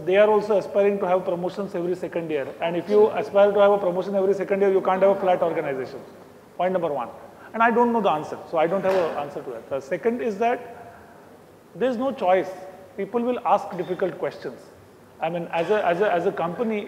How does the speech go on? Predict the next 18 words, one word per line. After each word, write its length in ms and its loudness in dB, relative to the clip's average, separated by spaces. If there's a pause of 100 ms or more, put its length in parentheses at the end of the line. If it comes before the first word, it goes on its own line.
(100)
you 60 -4
can 160 -2
either 320 0
feel 280 -2
bad 420 2 (440)
or 160 4
you 120 0
can, 260 2
and 160 -4
that's 180 0
where 140 2
I 100 2
come 220 -4
back 200 2
to 40 -4
my 160 0
points, 400 -6
because 220 -2